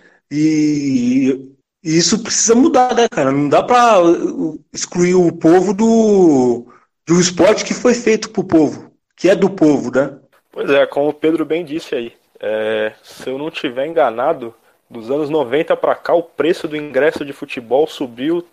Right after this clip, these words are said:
Speaker 2: trezentos por cento. E eu digo se eu tiver enganado porque esse número pode ser bem maior. É, aproveitando aí o que ele falou do Maracanã,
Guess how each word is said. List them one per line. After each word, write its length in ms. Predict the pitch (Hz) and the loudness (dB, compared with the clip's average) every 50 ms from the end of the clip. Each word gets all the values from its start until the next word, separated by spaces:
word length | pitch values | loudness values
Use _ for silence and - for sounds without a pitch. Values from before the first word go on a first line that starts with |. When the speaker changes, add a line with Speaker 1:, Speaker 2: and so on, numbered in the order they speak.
| _ - | _ -6
Speaker 2:
trezentos 560 | - 147 143 127 113 113 135 160 190 - - | -2 -2 -2 -2 -2 -6 -8 -8 -8 -10 -14
por 220 | _ - 180 151 | _ -10 -10 -10
cento. 460 | - - - 127 123 120 - - 104 - _ _ _ _ _ _ _ | -10 -8 -8 -8 -8 -8 -10 -14 -18 -20 _ _ _ _ _ _ _
E 380 | - 107 110 117 120 120 117 120 | -18 -14 -12 -10 -10 -8 -6 -6
eu 140 | 123 120 117 | -4 -6 -6
digo 340 | 113 123 143 165 160 156 147 | -6 -6 -6 -6 -6 -6 -8
se 180 | - - - | -8 -6 -8
eu 60 | 151 | -8
tiver 280 | 147 - - 135 131 143 | -6 -6 -6 -4 -4 -4
enganado 540 | 156 156 139 131 113 117 127 143 156 160 151 | -2 0 0 2 2 2 2 0 0 -2 -4
porque 300 | - - 160 - - 151 | -8 -8 -8 -6 -6 -6
esse 220 | 151 151 - - | -6 -6 -6 -8
número 260 | 147 143 151 156 151 | -10 -6 -6 -6 -6
pode 260 | 147 - - 151 151 - | -4 -2 -2 -2 -2 -2
ser 140 | - 160 | -6 -6
bem 160 | 147 131 139 151 | -6 -6 -6 -4
maior. 340 | 170 170 139 117 120 120 - _ _ _ _ _ _ _ | -4 -2 -2 -2 -2 -4 -6 _ _ _ _ _ _ _
É, 840 | - - 95 98 98 101 104 104 104 101 98 98 95 95 95 98 - _ _ _ _ _ _ _ | -12 -10 -8 -6 -4 -4 -2 -2 -2 -4 -4 -6 -8 -10 -10 -12 -14 _ _ _ _ _ _ _
aproveitando 640 | _ - 110 117 120 131 120 117 - 127 135 143 135 | _ -10 -8 -4 -4 -4 -6 -4 -6 -6 -2 0 0
aí 80 | 123 | 0
o 60 | 131 127 | 0 -2
que 100 | - 131 | -6 -10
ele 80 | 120 | -12
falou 260 | - - - 123 120 | -8 -6 -4 -4 -4
do 120 | 123 123 120 | -4 -6 -6
Maracanã, 680 | 123 120 117 120 117 - - 117 107 107 107 131 170 | -2 -2 0 -2 -2 -6 -10 -14 -12 -12 -14 -14 -14